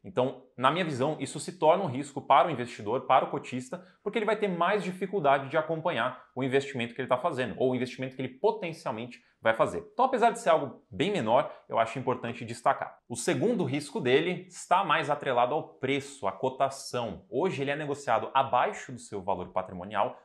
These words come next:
com aproximadamente quarenta por cento de desconto sobre o seu V P. Então, isso torna o fundo com algumas dificuldades caso ele precise de uma nova captação.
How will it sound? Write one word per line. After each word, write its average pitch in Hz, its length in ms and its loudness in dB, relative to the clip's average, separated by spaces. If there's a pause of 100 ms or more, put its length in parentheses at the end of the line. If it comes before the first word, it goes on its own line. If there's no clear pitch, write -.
com - 80 0
aproximadamente 151 1120 -2
quarenta 151 560 0
por - 160 -4
cento 139 380 -6
de 95 80 -8
desconto 107 400 -8
sobre 92 180 -8
o - 40 -16
seu 92 100 -8
V 95 140 0
P. 165 320 -4 (220)
Então, 131 220 2
isso 165 300 -4
torna 151 680 2
o 139 80 -8
fundo 170 500 -6
com 175 360 -6
algumas 151 340 0
dificuldades 135 1000 -2
caso 175 500 -2
ele 165 160 -6
precise 143 460 -10
de 131 80 -12
uma 139 160 -2
nova 147 560 -2
captação. - 640 -6